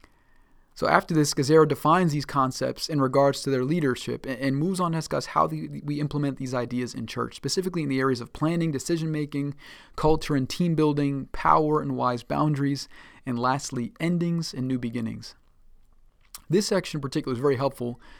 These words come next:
during the intensity of twenty twenty. I think in ministry we often have difficulty letting things die, especially the ideas that we birthed ourselves.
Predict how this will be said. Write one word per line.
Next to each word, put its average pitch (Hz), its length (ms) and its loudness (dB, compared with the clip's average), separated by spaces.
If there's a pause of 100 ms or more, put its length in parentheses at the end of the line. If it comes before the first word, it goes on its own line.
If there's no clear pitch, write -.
(160)
during 135 160 6
the 127 80 4
intensity 143 400 -2
of 117 60 -4
twenty 143 200 0
twenty. 117 400 -4 (680)
I - 200 -4
think 202 160 2
in 156 80 2
ministry 190 340 2
we 160 100 4
often 185 380 0
have 165 160 -2
difficulty 147 560 -4
letting 131 320 0
things 131 460 -4
die, 113 420 -2
especially 196 580 -2
the 147 200 2
ideas 127 460 0
that 120 140 -4
we 127 160 -4
birthed 123 380 -6
ourselves. - 640 -10